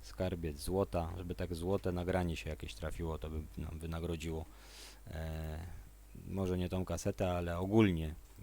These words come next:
się przydało coś takiego spektakularnego, bo dawno nie było. Czy to forma filmu, czy jakiegoś odcinka serialu, czy jeszcze czegokolwiek innego. Ważne, żeby coś było takiego, co będzie po prostu wow.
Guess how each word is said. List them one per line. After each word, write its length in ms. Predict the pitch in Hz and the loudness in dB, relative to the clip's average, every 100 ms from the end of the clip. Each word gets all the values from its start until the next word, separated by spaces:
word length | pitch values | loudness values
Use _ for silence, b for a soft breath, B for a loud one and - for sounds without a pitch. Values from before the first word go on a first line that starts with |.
| - | -12
się 140 | - | -10
przydało 460 | 82 90 80 80 78 | -8 -4 -2 -2 -2
coś 240 | - 82 | -4 -6
takiego 420 | - - 80 80 - - - B B - | -6 -8 -6 -6 -8 -14 -20 B B -20
spektakularnego, 960 | - - - 82 87 82 82 87 85 | -8 -8 -6 -4 0 0 0 0 -2
bo 120 | 76 | 0
dawno 640 | 80 101 98 92 82 80 82 | 4 6 8 6 4 0 -2
nie 160 | 80 | -2
było. 260 | 76 76 87 - - - B B B B - | -2 -4 -6 -12 -18 -20 B B B B -4
Czy 120 | 101 | 0
to 120 | 92 | 2
forma 320 | 92 90 85 | 2 2 2
filmu, 380 | - 101 95 85 | 2 2 4 2
czy 140 | - | 0
jakiegoś 360 | 80 80 80 78 | -2 0 0 0
odcinka 640 | 76 - 85 82 82 82 | -2 0 -2 0 2 2
serialu, 560 | 80 87 92 95 87 80 | 0 2 4 6 4 2
czy 160 | - 82 | 0 -2
jeszcze 260 | 76 - | -2 -4
czegokolwiek 560 | 76 - - 82 78 78 | -8 -8 -2 -2 0 -2
innego. 420 | 78 82 82 78 | -2 0 0 0
Ważne, 280 | 80 80 80 | 0 0 -2
żeby 220 | 80 80 | -2 -4
coś 260 | - 78 - | -4 -6 -4
było 260 | 80 78 | -2 -2
takiego, 360 | - - 80 78 | -2 -2 0 0
co 260 | 78 78 | -2 -2
będzie 340 | 78 76 76 76 | -2 -2 -2 -2
po 140 | 78 | -2
prostu 400 | 78 76 - 78 | -2 -2 -2 0
wow. 160 | 85 | 2